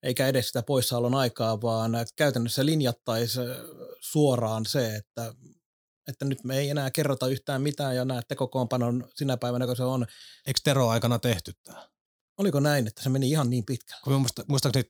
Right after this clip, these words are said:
Speaker 2: Tero, silloin kun Viljakan oli, vastasi näistä, niin eikö Tero jossain kohtaa vetänyt liinat niinku ihankin, oliko se ensimmäinen kausi?
Speaker 1: Saattoi se ollakin.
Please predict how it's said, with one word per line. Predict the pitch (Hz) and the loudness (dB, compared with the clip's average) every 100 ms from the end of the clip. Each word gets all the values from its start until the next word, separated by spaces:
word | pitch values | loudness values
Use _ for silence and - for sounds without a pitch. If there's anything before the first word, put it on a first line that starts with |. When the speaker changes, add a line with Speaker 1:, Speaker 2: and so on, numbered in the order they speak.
| - - | -6 -2
Speaker 2:
Tero, | 131 127 110 95 - | 0 2 0 -2 -6
silloin | - 127 | -2 0
kun | 110 | 0
Viljakan | 123 120 110 104 | 2 2 2 2
oli, | 104 90 _ - | 2 -2 _ -12
vastasi | 101 101 107 - 101 | -4 0 0 0 0
näistä, | 110 107 - 95 | 2 0 0 -2
niin | 101 78 _ _ _ - | -2 -4 _ _ _ -4
eikö | 131 | -2
Tero | - 143 | 2 4
jossain | 123 135 123 | 4 4 4
kohtaa | 101 107 113 | 2 -2 0
vetänyt | 104 104 110 | 0 2 2
liinat | 113 107 95 | 4 2 0
niinku | - - 123 | -2 -4 0
ihankin, | 101 104 - 92 | 2 0 0 -2
oliko | 101 | 2
se | - 110 | 2 4
ensimmäinen | 107 92 82 69 | 4 2 0 -4
kausi? | 78 80 - - - _ _ | -6 -8 -6 -10 -10 _ _
Speaker 1:
Saattoi | - 170 165 113 135 | -10 -8 -6 -4 -4
se | 180 | -2
ollakin. | 190 131 110 | 0 0 -2